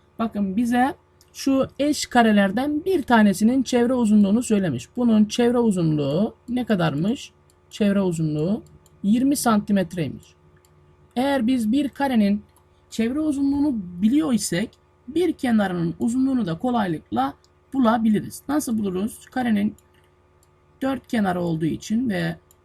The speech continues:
bütün kenarları birbirine eşit olduğu için çevre uzunluğunu dörde böldüğümüzde bir kenarının uzunluğunu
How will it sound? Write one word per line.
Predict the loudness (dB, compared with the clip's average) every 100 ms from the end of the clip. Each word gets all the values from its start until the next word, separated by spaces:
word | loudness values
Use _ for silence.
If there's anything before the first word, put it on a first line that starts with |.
| _ -12
bütün | -6 -2 -2
kenarları | 0 0 -2 -2 -2
birbirine | -2 -2 -4
eşit | -4 -8 -6
olduğu | -4 -2
için | -4 -6 -6 -6
çevre | -4 -4 -2
uzunluğunu | -2 -2 -2 -2 -4 -4
dörde | -2 -2 -2 -2
böldüğümüzde | 0 0 -2 -2 -4 -6 -4 -4 -8 _ _ _
bir | -4 -2
kenarının | -2 -2 -2 -4 -6 -8 -4
uzunluğunu | -2 0 -2 -2 -4 -4